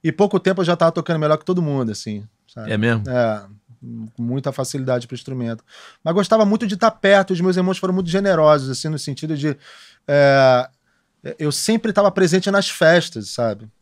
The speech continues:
Speaker 1: Era meio que o a-, o anão ali que sabia habilidades, né? Sabia tocar violão pra eles cantarem e tudo.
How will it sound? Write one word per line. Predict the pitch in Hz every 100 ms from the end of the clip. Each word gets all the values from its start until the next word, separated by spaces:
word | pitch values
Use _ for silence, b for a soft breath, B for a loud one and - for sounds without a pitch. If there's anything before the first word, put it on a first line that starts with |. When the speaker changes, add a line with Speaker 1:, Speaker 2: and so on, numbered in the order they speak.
| _ 131
Speaker 1:
Era | 131
meio | 160
que | - 165
o |
a-, | 160 - B B -
o | 165
anão | 151 156 165
ali | 147 139 135
que |
sabia | - 131 135 - 135
habilidades, | 139 123 143 135 143 135 113
né? | 131 127
Sabia | - 135 135
tocar | 127 - 131
violão | 123 120 120 131
pra | 113 113
eles | 117
cantarem | - 98 - 131 135 123 113
e |
tudo. | 110 123 135